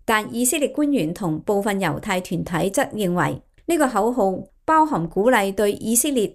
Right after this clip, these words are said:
同猶太人嘅暴力成分。所以視為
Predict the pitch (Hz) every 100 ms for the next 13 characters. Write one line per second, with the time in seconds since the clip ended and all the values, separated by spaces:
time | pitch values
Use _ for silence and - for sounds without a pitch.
0 | - 220 180 165 156 - 196 180 165 180
1 | 180 175 170 - 151 165 175 175 185 _
2 | _ - - 247 285 233 226 196 165 -